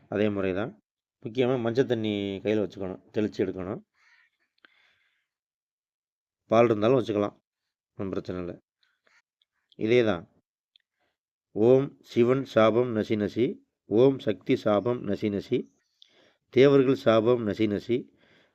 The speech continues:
அசுரர்கள் சாபம் நசி நசி. எவர்கிட்ட சாபமாயினும் நசி நசி. ஓம், இந்த இடத்துல பாருங்க, ஓம் எந்திர தேவான்னு சொல்ற எந்திரத்துக்கு, அ, இப்ப மூலிகைக்கு வந்து ஓம் மூலி தேவா உன் உயிர் உன் உடல் நிற்க சிவ.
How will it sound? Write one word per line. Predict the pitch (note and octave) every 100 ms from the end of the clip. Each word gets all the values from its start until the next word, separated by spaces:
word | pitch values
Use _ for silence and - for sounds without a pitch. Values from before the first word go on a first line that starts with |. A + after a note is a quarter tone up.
| -
அசுரர்கள் | C#3 C#3+ C#3+ C3+ -
சாபம் | A2 G#2+ B2 B2+
நசி | G2+ F#2+
நசி. | G#2 F#2+ A#2 C3 - _ _ _ _ _
எவர்கிட்ட | F#2 G#2 A#2 C3 A#2+
சாபமாயினும் | G#2 G#2+ A2 G#2 G#2 G#2 A#2+
நசி | G2+ G2
நசி. | G2 F#2 G#2+ D3+ - _ _ _ _
ஓம், | G#2 C3 C#3+ D#3+ - _ _ _ _ -
இந்த | G#2+
இடத்துல | G#2+ A2+
பாருங்க, | G#2 G2 F#2+ - G2+
ஓம் | B2+ D3 - _ -
எந்திர | G#2+ B2+
தேவான்னு | A2 A2+ A#2 A2
சொல்ற | G#2 G#2
எந்திரத்துக்கு, | G2 G2+ F2+ E2+ C3 - _ _ _ _ _ _ _ _ _ -
அ, | E2
இப்ப | F#2+ A#2
மூலிகைக்கு | C3 E3 D#3 A#2+
வந்து | A#2+ D3+
ஓம் | A#2+ C3+ D3
மூலி | A2 B2 C#3+ C3+
தேவா | A#2 A2 A2+ C3 -
உன் | A2 A2+
உயிர் | G#2+ A#2+ C3
உன் | A2 G#2+
உடல் | G#2+ A2
நிற்க | G2+ F#2+ C3+
சிவ. | C3+ -